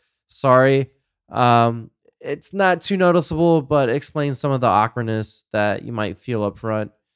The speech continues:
in the audio. Ruthless Pro Wrestling has a big show coming up October fourteenth in Berwyn, Illinois at Berwyn Eagles.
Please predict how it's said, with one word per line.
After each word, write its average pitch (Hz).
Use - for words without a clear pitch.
in 113
the 107
audio. 113
Ruthless 190
Pro 165
Wrestling 135
has 107
a 107
big 123
show 123
coming 107
up 104
October 127
fourteenth 110
in 104
Berwyn, 117
Illinois 107
at 98
Berwyn 107
Eagles. 87